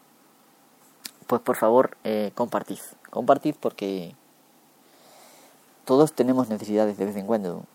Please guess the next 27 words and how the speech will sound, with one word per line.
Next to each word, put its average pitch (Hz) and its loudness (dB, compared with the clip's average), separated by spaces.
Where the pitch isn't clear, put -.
eh, - -18
raras, 123 4
y 107 -8
esto 127 -4
puede 104 -2
ser, 98 -2
no 95 -16
sé, 139 -12
creo 104 -2
que 110 -2
algo 104 -2
muy 92 -6
útil. - -14
Igual 123 4
que 160 0
un 135 0
buen 117 2
proxy, - -4
que 107 -4
no 113 -2
lo 127 2
compartes 120 2
con 120 -2
nadie. 123 2
<laughs> - -6
Y 160 12
bueno, 151 12